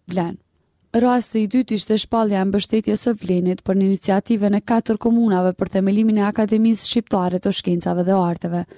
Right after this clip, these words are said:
gjë që u kundërshtua nga partnerët e koalicionit V M R O, D P M N E dhe znam,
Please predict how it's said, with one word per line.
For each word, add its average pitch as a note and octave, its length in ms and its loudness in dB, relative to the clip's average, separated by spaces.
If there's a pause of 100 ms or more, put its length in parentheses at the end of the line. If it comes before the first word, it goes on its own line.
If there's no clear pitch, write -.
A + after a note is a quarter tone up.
(380)
gjë G#3 260 0
që G#3 120 2
u F#3+ 100 0
kundërshtua G3 540 0
nga G#3+ 100 -2
partnerët A3 540 -2
e A3+ 60 -2
koalicionit G3+ 600 0 (260)
V G3+ 120 2
M G3+ 100 4
R F#3 160 4
O, A3 260 0 (140)
D G3 180 -4
P G#3 140 -2
M G#3 140 0
N A3+ 80 2
E F#3 320 0 (240)
dhe G#3 180 0
znam, F3+ 440 0